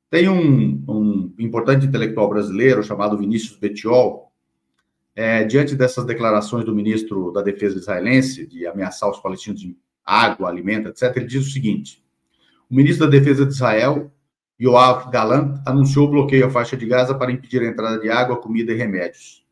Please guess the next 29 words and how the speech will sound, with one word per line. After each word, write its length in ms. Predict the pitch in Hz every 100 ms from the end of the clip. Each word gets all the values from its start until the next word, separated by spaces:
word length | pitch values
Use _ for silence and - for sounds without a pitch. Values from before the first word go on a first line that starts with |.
| _ _ _ _ -
A 200 | 123 131
ação 320 | 135 170 180
para 180 | 151 135
matar 460 | 123 - 117 110
todos 240 | 147 143 139
os 40 |
palestinos 480 | 135 127 - 127 131
de 100 | 135
fome. 460 | - 104 90 87 - _ _ _ _ _ _ _
Caso 500 | 139 151 - 139 139 - _
consiga 680 | - 139 139 - 190 156 123
exterminar 580 | 135 131 139 123 117 117
a 60 | 107
população 480 | 107 110 107 113 107
palestina, 720 | 101 101 - 147 135 - -
e, 80 | 139
portanto, 420 | 127 110 110 104
não 140 | 104
só 220 | 104 104 95
o 100 | 101
Hamas, 460 | 101 127 117 -
na 120 | 117 110
base 280 | 107 107
da, 220 | 101 95 -
da 140 | 104
fome, 540 | - 143 143 139 139 - - _ -
o 80 | 135
sionismo 400 | 143 151 170 151
israelense, 840 | 135 131 110 135 139 - -